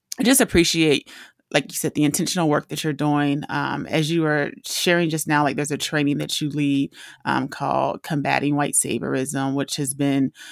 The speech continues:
uh, super helpful for us here in Pittsburgh as well, as we talk to mentors about, again, not doing that harm. Uh, so I, I kind of wanna shift a little bit. Like, we, we were talking about cultural mistrust, and I, I wanna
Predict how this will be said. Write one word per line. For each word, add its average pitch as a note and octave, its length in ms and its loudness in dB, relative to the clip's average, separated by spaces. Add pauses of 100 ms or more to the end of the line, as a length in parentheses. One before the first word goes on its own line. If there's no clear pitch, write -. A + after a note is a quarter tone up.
(220)
uh, B2+ 240 4
super A#3+ 280 6
helpful E3 440 4
for - 320 2
us D#3 180 4
here D#3+ 160 0
in D3+ 120 2
Pittsburgh C#3+ 460 0
as C#3+ 160 -4
well, C#3 400 2 (280)
as D3+ 160 -2
we D3 120 2
talk D3+ 340 0
to D3+ 120 -2
mentors C#3+ 400 -2
about, C#3 200 0
again, C#3+ 360 2
not C#3+ 240 2 (100)
doing D3+ 420 2
that C3 240 -4
harm. C#3 540 -2 (540)
Uh, - 400 2
so G3+ 400 4 (320)
I, G#3 240 6
I G3+ 180 4 (140)
kind - 180 2 (180)
of D4+ 60 -2
wanna G#3 340 6 (100)
shift - 340 2
a A#3+ 40 0
little A3+ 200 2
bit. G#3+ 220 2
Like, F#3 160 0
we, F#3+ 320 2
we F3 100 0
were E3 80 2
talking F#3 240 2
about F#3 180 0
cultural E3+ 380 -2
mistrust, D3+ 680 -2
and D3 520 -2
I, F3 260 4
I - 80 2
wanna C#4+ 300 4